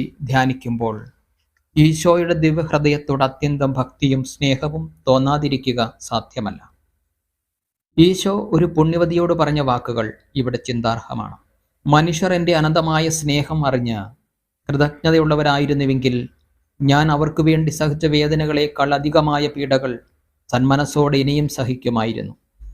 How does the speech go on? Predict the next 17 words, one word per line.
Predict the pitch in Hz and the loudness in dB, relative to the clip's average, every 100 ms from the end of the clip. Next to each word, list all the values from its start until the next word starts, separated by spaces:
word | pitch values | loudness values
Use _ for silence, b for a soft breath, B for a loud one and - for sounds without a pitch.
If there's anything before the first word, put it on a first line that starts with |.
| - - _ - | -18 -20 _ 0
എന്നാൽ | 147 143 135 131 - 143 | 2 4 2 0 -2 0
എൻ്റെ | 143 | 2
ഹൃദയത്തെ | 135 135 139 143 151 | 2 2 0 0 2
അധികമായി | 135 139 143 139 139 | 2 2 0 0 0
വേദനിപ്പിക്കുന്നത് | 135 120 123 143 139 139 151 147 190 208 _ _ _ _ _ | 0 0 0 -2 -2 -4 -2 -4 -6 -12 _ _ _ _ _
എനിക്ക് | 135 143 151 160 | 2 2 2 2
പരിപൂർണമായും | 143 147 156 165 175 165 165 160 | 2 2 2 2 0 0 0 0
പ്രതിഷ്ഠിച്ചിരിക്കുന്ന | 156 143 - 165 160 165 160 156 | -2 -4 -6 -14 -8 -4 0 2
വ്യക്തികൾ | 139 - 151 165 165 | 0 -2 0 0 0
കൂടെയും | - 147 135 117 113 _ _ _ _ _ _ _ - | 0 2 2 0 -8 _ _ _ _ _ _ _ -6
കൃതജ്ഞതയില്ലാത്തവരായി | 139 147 151 180 190 185 156 147 147 147 143 135 127 | -2 -2 -2 0 0 2 0 0 0 0 2 0 -2
കാണുന്നതാണ്." | - 113 107 104 98 - _ _ _ _ _ _ _ _ _ _ _ | -2 -2 -2 -4 -8 -12 _ _ _ _ _ _ _ _ _ _ _
ഈശോയുടെ | 147 147 - 151 147 | 4 4 4 2 4
ദുഃഖകരമായ | 147 139 147 143 147 147 147 | 0 0 0 2 2 0 0
ഈ | 147 | 0
വചനങ്ങളെപ്പറ്റി | 139 123 139 139 135 131 139 135 - | 0 0 0 2 0 -2 -6 -4 -4
ധ്യാനിക്കുമ്പോൾ | 120 127 - 127 123 | -6 -8 -6 -2 -2